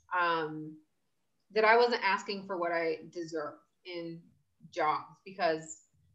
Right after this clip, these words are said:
I didn't really think that I was worth it. And I'm sure, like, I feel like I hear this all the time, you know, people not asking for what they're worth. And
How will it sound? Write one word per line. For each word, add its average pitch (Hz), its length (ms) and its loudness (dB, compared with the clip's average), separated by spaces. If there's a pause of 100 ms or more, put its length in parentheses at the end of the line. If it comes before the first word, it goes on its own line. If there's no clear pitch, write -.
(240)
I 202 100 6
didn't 196 180 0
really 175 180 -4
think 170 340 -10
that 170 100 0
I 151 100 0
was 151 180 -6
worth 156 260 -2
it. - 160 -12 (1300)
And 202 100 0
I'm 220 140 4
sure, 226 480 4
like, 180 260 -2
I 202 120 0
feel 208 200 -2
like 214 180 2
I 175 80 0
hear 170 220 -2
this 151 160 -4
all 156 160 -4
the - 160 -20
time, - 220 -12 (220)
you 170 160 -10
know, 151 260 -4
people 156 600 -2 (320)
not 175 180 2
asking 165 500 -6
for 147 120 -8
what 147 200 -6
they're 147 140 -6
worth. 147 240 -8 (1000)
And 175 640 -2